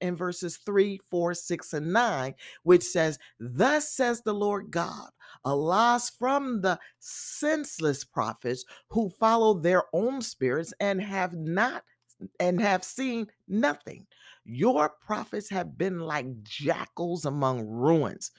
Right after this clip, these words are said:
"O Israel, they have envisioned falsehood and lying divinations. They say, 'Says the Lord,' when the Lord has not sent them.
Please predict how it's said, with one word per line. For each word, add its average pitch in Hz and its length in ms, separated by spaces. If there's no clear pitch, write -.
"O 247 540
Israel, 151 580
they 277 380
have 247 200
envisioned 185 600
falsehood 202 960
and 165 200
lying 226 440
divinations. 185 800
They 240 300
say, 220 400
'Says 254 600
the 214 120
Lord,' 240 360
when 226 200
the 214 100
Lord 247 400
has 208 240
not 196 440
sent - 420
them. 113 160